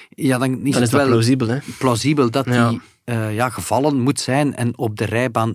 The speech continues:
Speaker 1: terecht is gekomen en dat die hotelmanager, ook al had ze te veel gedronken, veel te veel gedronken, ja, dat ze daar, eh, ja, overgereden is.
Speaker 2: Nu, je, je haalde het er net al kort aan, eh, die, die, die baan daar, dat is een, dat is een heel donkere, d-, donkere omgeving,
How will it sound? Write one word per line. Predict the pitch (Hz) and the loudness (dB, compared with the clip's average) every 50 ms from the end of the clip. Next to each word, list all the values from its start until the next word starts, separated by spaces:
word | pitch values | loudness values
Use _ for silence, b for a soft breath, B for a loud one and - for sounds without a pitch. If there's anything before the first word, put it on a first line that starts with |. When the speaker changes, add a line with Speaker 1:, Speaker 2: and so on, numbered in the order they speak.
| - - | -6 -4
Speaker 1:
terecht | - 120 123 120 - | -2 -2 -2 -2 -4
is | - 127 - - | -6 -8 -8 -8
gekomen | - 98 - 123 135 147 139 | -8 -4 0 0 0 0 0
en | - 113 104 104 | -2 -4 -4 -2
dat | 101 107 101 | -2 -2 -4
die | - - 110 | -2 -2 -2
hotelmanager, | 92 90 - 113 117 127 123 120 107 117 113 - | -2 0 0 0 2 2 2 0 -2 -4 -6 -6
ook | - 117 - 120 | -6 -6 -2 -2
al | 110 | 0
had | 104 98 - | -2 -2 -4
ze | - | -6
te | - - 95 | -8 -8 -8
veel | 90 95 87 | -6 -6 -8
gedronken, | 85 85 - 90 107 113 - 113 | -8 -8 -6 -6 -6 -4 -6 -8
veel | 101 - 95 104 | -6 -4 -4 -2
te | 110 - | -2 -2
veel | 120 131 131 | -2 -2 0
gedronken, | 123 127 120 123 131 120 131 117 B B B B B B B B B _ _ | 0 0 0 0 -2 -2 -4 -6 B B B B B B B B B _ _
ja, | - 101 104 110 | -14 -10 -8 -8
dat | 101 101 90 | -6 -6 -8
ze | - - 98 | -8 -8 -8
daar, | 92 90 90 90 90 92 95 | -8 -8 -8 -10 -10 -10 -12
eh, | 92 92 90 90 - _ _ _ _ | -12 -12 -14 -16 -18 _ _ _ _
ja, | - 101 107 110 107 - | -8 -8 -6 -6 -8 -4
overgereden | - 123 117 131 151 147 120 107 101 104 101 101 | -2 0 0 0 0 -2 -4 -2 -2 -2 -4 -4
is. | 107 107 - B B B B B | -6 -8 -8 B B B B B
Speaker 2:
Nu, | - 117 117 117 - 117 | 2 2 2 2 2 0
je, | 113 107 - - | -2 -2 -2 -2
je | 120 | 2
haalde | 120 120 117 120 | 2 2 2 2
het | 113 | 0
er | - 107 | 0 0
net | 113 123 - - | 0 0 0 -2
al | 123 117 | -4 -2
kort | - - 117 110 - - | 0 -2 -2 0 0 0
aan, | 117 120 139 147 139 135 | 0 2 2 0 0 0
eh, | 117 117 110 95 - - - - 65 64 - _ _ _ _ _ _ _ | 0 0 0 -2 -6 -10 -18 -20 -20 -20 -20 _ _ _ _ _ _ _
die, | - - 123 117 | -4 0 0 0
die, | 113 120 113 113 113 107 | 2 2 2 2 0 -2
die | 110 - 120 113 | -2 -2 -2 0
baan | 104 117 117 113 127 143 | 0 0 2 2 2 2
daar, | 143 143 | 2 0
dat | 131 123 | 0 0
is | 113 | -2
een, | 117 | -2
dat | 110 113 | -2 -2
is | 110 113 | 0 0
een | 110 107 | 0 0
heel | 110 117 123 127 120 113 | 2 2 2 0 0 0
donkere, | - 123 139 139 - 135 120 120 117 117 117 117 113 113 113 110 110 113 | 2 2 2 2 0 2 2 2 4 4 2 2 2 2 0 -2 -4 -6
d-, | - - 123 | -8 -4 0
donkere | 123 135 139 - 135 123 | 2 2 2 2 2 2
omgeving, | 113 104 - 120 135 143 151 165 180 185 | 2 4 4 4 4 6 4 2 2 0